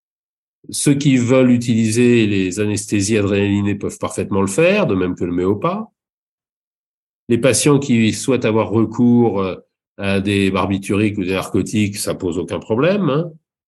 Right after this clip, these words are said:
On peut leur prescrire de l'Avlan, euh, qui a une demi-vie un peu plus adaptée à nos, à nos, à notre pratique,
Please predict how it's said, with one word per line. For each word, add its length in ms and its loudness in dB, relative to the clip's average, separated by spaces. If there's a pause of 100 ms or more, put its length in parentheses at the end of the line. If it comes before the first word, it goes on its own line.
(160)
On 100 -12
peut 160 -6
leur 160 -4
prescrire 400 -4
de 100 0
l'Avlan, 680 0
euh, 240 -8
qui 180 -14
a 80 -6
une 160 -8
demi-vie 640 -2
un 80 -4
peu 120 -16
plus 220 -6
adaptée 480 -2
à 80 -4
nos, 180 -6
à 280 -8
nos, 280 -6
à 60 -8
notre 300 -6
pratique, 560 -6